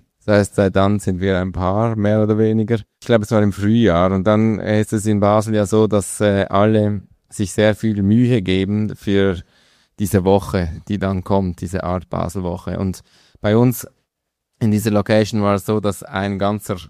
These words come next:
Stock unterhalb von diesem Offspace,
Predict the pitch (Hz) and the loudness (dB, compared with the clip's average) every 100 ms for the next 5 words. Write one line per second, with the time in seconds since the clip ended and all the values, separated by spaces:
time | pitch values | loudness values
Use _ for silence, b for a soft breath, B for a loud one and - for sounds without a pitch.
0 | _ - - 104 117 - - - 113 120 | _ -18 0 2 2 -4 -20 -6 -4 -2
1 | 110 101 95 92 90 - 95 92 107 85 | 0 0 0 -2 -8 -8 -6 -6 -6 -6
2 | 98 - 98 92 90 | -6 -6 -6 -6 -6